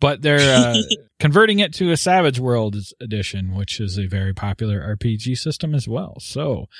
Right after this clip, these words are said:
Speaker 2: Mm.
Speaker 1: they are looking for six thousand five hundred dollars.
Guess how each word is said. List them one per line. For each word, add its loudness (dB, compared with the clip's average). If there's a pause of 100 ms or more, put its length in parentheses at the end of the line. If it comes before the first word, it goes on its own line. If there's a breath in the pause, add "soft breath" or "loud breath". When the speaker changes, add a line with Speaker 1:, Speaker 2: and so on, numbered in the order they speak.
(140 loud breath)
Speaker 2:
Mm. -8
Speaker 1:
they 4
are 4
looking 2
for -6
six -4
thousand 2
five 0
hundred 0
dollars. 0